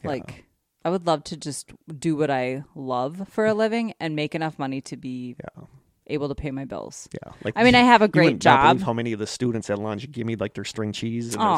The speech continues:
Speaker 1: food
Speaker 2: Aw.
Speaker 1: and stuff <laughs> so that I have something to eat.
Speaker 2: Geez, usually it's the other way around.
Speaker 1: It is. You, well, I buy them a ton of stuff too. Trust me.
Speaker 2: I'm sure.
Speaker 1: Takis, Takis,
Speaker 2: What's that?
Speaker 1: Hubba Bubba tape gum,
Speaker 2: Oh.
Speaker 1: uh, all sorts of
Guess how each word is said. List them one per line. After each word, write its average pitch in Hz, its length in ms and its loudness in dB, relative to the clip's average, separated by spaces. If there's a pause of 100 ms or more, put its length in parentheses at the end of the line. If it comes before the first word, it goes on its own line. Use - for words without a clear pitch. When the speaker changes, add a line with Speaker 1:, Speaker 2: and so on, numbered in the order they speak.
Speaker 1:
food 135 220 2
Speaker 2:
Aw. 135 60 0
Speaker 1:
and - 60 -2
stuff 117 320 0
<laughs> - 120 2
so 170 160 6
that - 260 2
I 151 180 2
have 143 140 0
something 147 520 -2
to - 180 -8
eat. 139 260 -2
Speaker 2:
Geez, 180 260 -2
usually 190 300 2
it's 202 180 -2
the 165 140 0
other 156 220 -2
way 151 100 0
around. 143 540 -4
Speaker 1:
It 156 100 6
is. 151 180 6
You, 143 140 2
well, 139 160 4
I 127 80 4
buy 117 220 -4
them 120 180 -4
a 120 40 -8
ton 120 200 -6
of 127 80 -6
stuff 127 260 0
too. 131 280 4
Trust 127 280 -2
me. 110 140 -8 (400)
Speaker 2:
I'm 127 140 -14
sure. 117 100 -2
Speaker 1:
Takis, 120 580 -2 (460)
Takis, 117 840 -6
Speaker 2:
What's - 220 -12
that? 131 80 -14
Speaker 1:
Hubba 131 240 -2
Bubba 113 420 -4
tape 123 400 -4
gum, 123 420 2
Speaker 2:
Oh. 151 460 -6
Speaker 1:
uh, 95 380 -2 (520)
all 107 160 -2
sorts - 320 -8
of - 100 -10